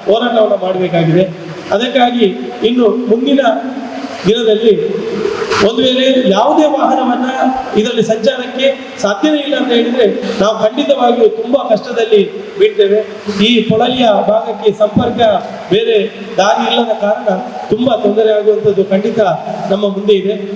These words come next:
ಅದಕ್ಕಾಗಿ ನಾವೆಲ್ಲರೂ ಒಟ್ಟಾಗಿ ಈ ಒಂದು ಸೇತುವೆಯ ವಿಚಾರವಾಗಿ ನಾವು ಎಲ್ಲ ರಾಜಕೀಯ ವಿಚಾರವನ್ನ ಬದಿಗೊತ್ತಿ ನಮ್ಮ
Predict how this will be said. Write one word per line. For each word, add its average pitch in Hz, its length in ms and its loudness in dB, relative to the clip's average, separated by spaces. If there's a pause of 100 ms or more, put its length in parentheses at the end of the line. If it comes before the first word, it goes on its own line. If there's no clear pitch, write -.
(140)
ಅದಕ್ಕಾಗಿ 220 400 0
ನಾವೆಲ್ಲರೂ 220 720 2
ಒಟ್ಟಾಗಿ 202 520 0 (480)
ಈ 247 100 0
ಒಂದು 247 260 2
ಸೇತುವೆಯ 247 560 2 (300)
ವಿಚಾರವಾಗಿ 214 680 0 (440)
ನಾವು 220 400 2 (220)
ಎಲ್ಲ 247 200 -2 (300)
ರಾಜಕೀಯ - 600 0 (840)
ವಿಚಾರವನ್ನ 220 600 2
ಬದಿಗೊತ್ತಿ 220 880 -2 (360)
ನಮ್ಮ 233 200 0